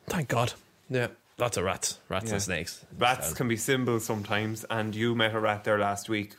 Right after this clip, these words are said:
Speaker 2: uh, that your cat found.
Speaker 1: Yes, our resident, uh, cat here in the studio left
Speaker 2: Yeah.
Speaker 1: me, left
Speaker 2: Here
Speaker 1: pa-,
Speaker 2: at
Speaker 1: Paper
Speaker 2: Studio Six.
Speaker 1: Tuesdays. Yeah, here in Studio Six, left us a peace offering between the squat rack. Right in the middle of the squat rack, I left a big fucking rat.
Speaker 2: I'm just so glad you removed it.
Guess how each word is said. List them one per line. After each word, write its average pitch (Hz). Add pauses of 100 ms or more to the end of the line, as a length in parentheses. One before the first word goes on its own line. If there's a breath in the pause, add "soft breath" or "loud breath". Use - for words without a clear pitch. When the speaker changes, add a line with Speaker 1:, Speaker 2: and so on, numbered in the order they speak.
(160)
Speaker 2:
uh, 101
that 101
your 98
cat 98
found. 98
Speaker 1:
Yes, 123
our 101
resident, 98 (180)
uh, 87
cat -
here 90
in 95
the 92
studio 98
left 101
Speaker 2:
Yeah. -
Speaker 1:
me, 95 (140)
left 127 (160)
Speaker 2:
Here -
Speaker 1:
pa-, -
Speaker 2:
at -
Speaker 1:
Paper 139
Speaker 2:
Studio -
Six. 135
Speaker 1:
Tuesdays. 107
Yeah, 110
here 117
in 107
Studio 98
Six, 107
left 107
us 101
a 101
peace 107
offering 107
between 107
the 104
squat -
rack. 110 (100)
Right 170
in 180
the 170
middle 175
of 240
the 226
squat -
rack, 123
I 120
left 117
a 117
big 110
fucking -
rat. 82 (480 loud breath)
Speaker 2:
I'm 113
just 139
so 156
glad 143
you 113
removed 110
it. 101